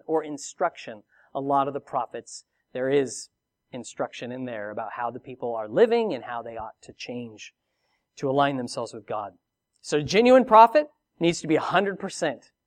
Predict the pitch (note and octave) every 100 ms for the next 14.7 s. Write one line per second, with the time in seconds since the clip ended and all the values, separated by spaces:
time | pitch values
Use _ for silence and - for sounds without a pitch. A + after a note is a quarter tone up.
0 | _ _ _ _ C#3+ C#3+ C3 B2+ B2 A#2+
1 | - _ _ _ _ _ _ A#2+ A2 G#2
2 | G2+ F#2+ _ _ _ _ _ _ _ _
3 | _ _ _ A#2+ - - C3+ C#3 - C#3
4 | B2+ C3 B2+ B2 A#2+ B2+ D3 D#3 A#2 -
5 | _ _ _ _ _ _ _ _ _ _
6 | _ _ _ _ _ F#3+ G3+ C#3 D3 A3+
7 | C4 F3+ F3 F3 D#3+ D#3+ D#3 D3 - A#3+
8 | F#3 E3+ G3 A3+ - G#3+ G3+ - F3+ G#3+
9 | C4+ - E3+ - D#3+ D#3 D#3 - B3 C4
10 | - F3+ C#3+ D#3 D#3+ D3 _ _ _ E3+
11 | C#3+ - - _ _ _ _ _ _ _
12 | _ _ _ _ _ _ _ - A#3+ A3+
13 | - F#3+ G#3 D3+ G#2 F#2 D3+ - D#3 C#3
14 | G3+ A#3 - G#3+ G#3 G#3+ A3